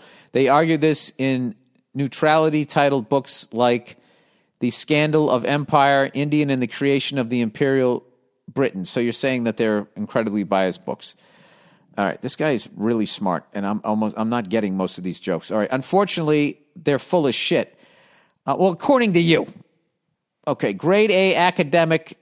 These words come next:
horseshit, to be precise, which brings us back to the Aryans. How do we know they established India's caste system?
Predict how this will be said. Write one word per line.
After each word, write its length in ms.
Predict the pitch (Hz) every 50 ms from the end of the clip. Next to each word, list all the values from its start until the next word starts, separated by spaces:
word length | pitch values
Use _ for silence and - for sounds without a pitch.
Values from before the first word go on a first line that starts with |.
| _ -
horseshit, 680 | - - - 175 170 151 - - - 120 - - - - _
to 100 | - -
be 160 | 123 143 135 113
precise, 720 | - 131 107 - - - 151 123 98 80 - - - - _ _ _ _ -
which 220 | 135 135 - -
brings 320 | - 175 196 190 165 139 170
us 200 | 170 160 - -
back 360 | - 156 151 151 156 151 -
to 100 | - 147
the 220 | 147 151 156 165
Aryans. 460 | 175 185 170 147 113 87 76 - - - _ _ _ _
How 180 | - 147 170 180
do 80 | 196
we 160 | 190 190 185 180
know 160 | 185 180 180
they 160 | 165 170 170
established 580 | 160 - - 180 165 165 165 160 175 156 - -
India's 380 | 156 160 160 175 170 156 -
caste 340 | - - 170 170 175 165 -
system? 460 | - 196 175 - - 196 190 180 165